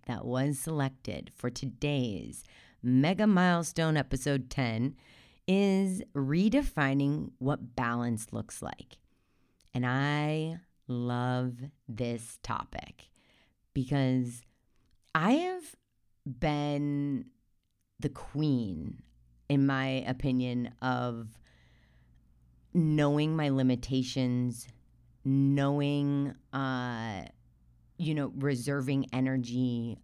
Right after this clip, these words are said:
of not draining myself.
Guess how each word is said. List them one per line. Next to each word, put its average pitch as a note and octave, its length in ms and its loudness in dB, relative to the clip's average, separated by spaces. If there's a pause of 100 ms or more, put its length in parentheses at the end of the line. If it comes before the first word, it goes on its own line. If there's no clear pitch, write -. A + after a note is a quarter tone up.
of B2+ 560 -2 (760)
not D3 880 0 (680)
draining C#3 540 2
myself. - 920 -12